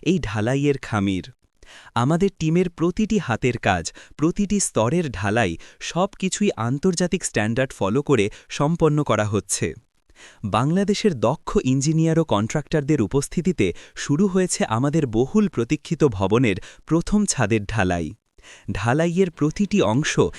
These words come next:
এবং খাঁচায় খাঁচায় বাঁধা প্রতিটি রড যেন নিজের ভাষায় বলছে, "আমরা ধরে রাখব এই স্থায়িত্ব, এই স্মৃতি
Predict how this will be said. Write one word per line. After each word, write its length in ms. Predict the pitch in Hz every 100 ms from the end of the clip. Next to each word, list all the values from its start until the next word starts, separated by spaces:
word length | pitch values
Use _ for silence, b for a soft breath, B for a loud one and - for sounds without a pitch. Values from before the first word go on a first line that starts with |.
| B
এবং 240 | - 165 185
খাঁচায় 460 | - 120 135 202 208
খাঁচায় 360 | - 165 180 139
বাঁধা 320 | 107 123 156
প্রতিটি 540 | - 165 208 202 180
রড 300 | 104 110 104 98 B -
যেন 240 | 143 202
নিজের 420 | 147 123 139 190
ভাষায় 360 | 143 139 - 165
বলছে, 500 | 110 117 - 143 87 B B B
"আমরা 360 | 113 127 156 160
ধরে 320 | 87 117 165
রাখব 320 | 190 160 135 135
এই 100 | 131
স্থায়িত্ব, 680 | 127 - 98 120 - 117 82 B B
এই 140 | - 160
স্মৃতি 540 | - - 160 175 104